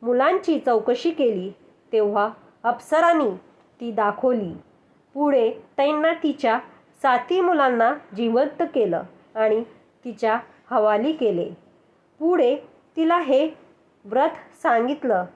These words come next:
चौसष्ट योगिनीची पूजा करायला सांगितली आणि मृत्यूलोकी हे व्रत प्रकट करायला सांगितलं. तशी तिने विचारलं, "याने काय होतं?"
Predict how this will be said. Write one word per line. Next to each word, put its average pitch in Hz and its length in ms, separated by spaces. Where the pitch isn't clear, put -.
चौसष्ट 285 500
योगिनीची 262 640
पूजा 254 420
करायला 254 420
सांगितली 208 580
आणि 311 440
मृत्यूलोकी 262 840
हे 233 140
व्रत 226 220
प्रकट 247 340
करायला 226 360
सांगितलं. 202 640
तशी 254 260
तिने 254 360
विचारलं, 247 680
"याने 254 360
काय 311 400
होतं?" 247 400